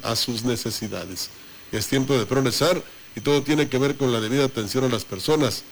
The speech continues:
sin diferencias, y principalmente que se busquen las soluciones viables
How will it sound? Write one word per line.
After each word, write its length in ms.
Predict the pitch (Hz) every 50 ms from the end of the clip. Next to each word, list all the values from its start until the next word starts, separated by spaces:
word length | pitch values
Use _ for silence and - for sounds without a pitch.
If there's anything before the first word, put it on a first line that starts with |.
| -
sin 320 | - - - 160 165 165 151
diferencias, 720 | 156 120 117 113 107 104 98 95 - - 135 135 - - - - - - -
y 40 | -
principalmente 680 | 101 110 107 - - 117 139 139 139 139 135 131 139 135
que 100 | - 104
se 120 | - 107
busquen 340 | 101 127 131 - - 127 117
las 120 | 104 101
soluciones 600 | - 131 127 110 - 131 123 127 117 98 95 104
viables 500 | 107 123 139 143 131 123 101 90 - -